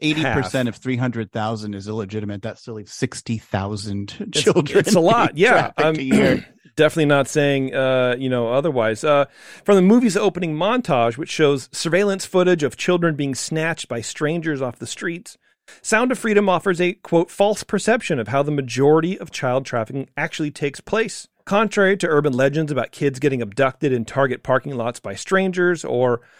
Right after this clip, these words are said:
Speaker 2: anonymous figures snatching children from alleyways, the majority of child trafficking victims know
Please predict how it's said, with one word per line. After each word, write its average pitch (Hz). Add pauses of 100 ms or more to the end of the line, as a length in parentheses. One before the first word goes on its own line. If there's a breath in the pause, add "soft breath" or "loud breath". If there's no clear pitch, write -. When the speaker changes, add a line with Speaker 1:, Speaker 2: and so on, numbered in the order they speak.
(180 soft breath)
Speaker 2:
anonymous 143
figures 147
snatching 156
children 147
from 127
alleyways, 117 (120)
the 160
majority 185
of 214
child 143
trafficking 117
victims 110
know 135